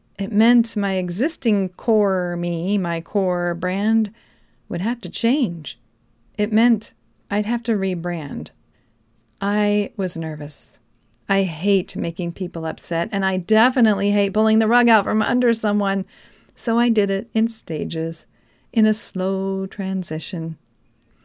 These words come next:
My tagline, Ann Croker Writer, shifted first to Ann Croker Writing Coach, Editor, Friend. About a year later, I dropped editor and friend, which my son thought was hysterical because it implied I wasn't a friend anymore.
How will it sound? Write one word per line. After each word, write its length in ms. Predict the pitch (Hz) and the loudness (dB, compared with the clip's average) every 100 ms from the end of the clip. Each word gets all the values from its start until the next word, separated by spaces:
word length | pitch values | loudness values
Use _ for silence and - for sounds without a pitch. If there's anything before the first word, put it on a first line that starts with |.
| _ - | _ 2
My 180 | 202 | 4
tagline, 720 | 208 226 196 202 170 165 160 165 - - - | 4 4 4 2 0 -2 -4 -8 -14 -20 -4
Ann 280 | 185 190 180 | 0 0 2
Croker 580 | 196 190 190 180 175 - | 2 2 2 0 0 -2
Writer, 540 | 180 185 175 156 175 - - | 0 2 2 0 -2 -6 -16
shifted 500 | - - 226 - 190 | -10 0 0 2 -2
first 540 | - 254 214 - - - - - | 2 2 2 0 -8 -18 -12 0
to 280 | 226 214 208 | 4 4 4
Ann 260 | 202 208 214 | 0 2 2
Croker 480 | 214 202 208 196 196 - _ | 2 2 2 0 -2 -12 _
Writing 340 | 220 240 240 | 2 6 6
Coach, 380 | 220 220 208 - - _ | 6 4 0 -2 -12 _
Editor, 540 | 240 254 214 185 185 180 _ | 0 4 4 4 2 -2 _
Friend. 500 | - 180 160 147 151 _ _ _ _ _ _ _ | -8 -4 -4 -4 -10 _ _ _ _ _ _ _
About 280 | 196 233 226 | 4 8 8
a 40 | |
year 240 | 214 240 247 | 8 8 8
later, 380 | 220 247 196 190 | 6 6 6 4
I 80 | |
dropped 320 | 190 202 208 - | 2 2 0 0
editor 400 | - 214 208 202 | 2 4 4 4
and 400 | 202 226 277 285 | 2 0 2 0
friend, 560 | 247 262 285 202 165 165 - - - | -2 0 0 0 -2 -6 -12 -20 -2
which 340 | 311 415 - | 2 2 2
my 260 | 285 311 302 | 0 2 2
son 400 | 269 - 240 233 | 0 2 6 6
thought 240 | 233 226 | 6 2
was 180 | 226 233 | 2 2
hysterical 760 | 370 359 - 349 294 269 269 269 | 2 0 -2 0 2 2 2 0
because 220 | 269 247 | 2 4
it 100 | 233 | 4
implied 480 | 220 220 233 214 202 | 4 2 0 0 0
I 80 | 175 | -2
wasn't 300 | 170 165 165 | -2 -2 -4
a 40 | |
friend 240 | - 226 | 0 0
anymore. 460 | 175 160 156 156 147 | 0 -2 -4 -4 -6